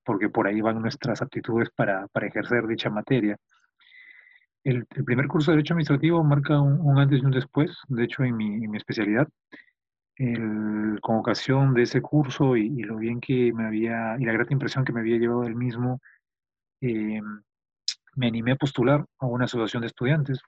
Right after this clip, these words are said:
eh, que justamente se dedicaba a, a, al, al estudio y, bueno, y a la difusión de una publicación, de una revista en Derecho Administrativo. Y con ocasión de esta,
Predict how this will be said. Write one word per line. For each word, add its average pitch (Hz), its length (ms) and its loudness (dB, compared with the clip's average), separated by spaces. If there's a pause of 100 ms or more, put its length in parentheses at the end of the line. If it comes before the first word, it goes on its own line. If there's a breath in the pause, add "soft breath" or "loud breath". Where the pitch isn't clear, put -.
(400)
eh, 117 440 -4
que 104 640 -2
justamente 113 840 0
se 107 160 -6
dedicaba 107 640 0
a, 110 220 -10
a, 104 460 -6
al, 104 320 -10 (120)
al 110 160 -6
estudio 131 920 2
y, 147 60 2
bueno, 143 240 4
y 123 80 2
a 117 40 0
la 120 80 0
difusión 120 340 -4
de 127 60 -4
una 127 280 0
publicación, 127 600 -2
de 120 40 -6
una 123 140 -2
revista 117 420 -2
en 117 80 -4
Derecho 113 280 -6
Administrativo. 107 520 -2 (1500 loud breath)
Y 131 560 2
con 135 160 4
ocasión 165 520 0
de 147 80 4
esta, 120 920 0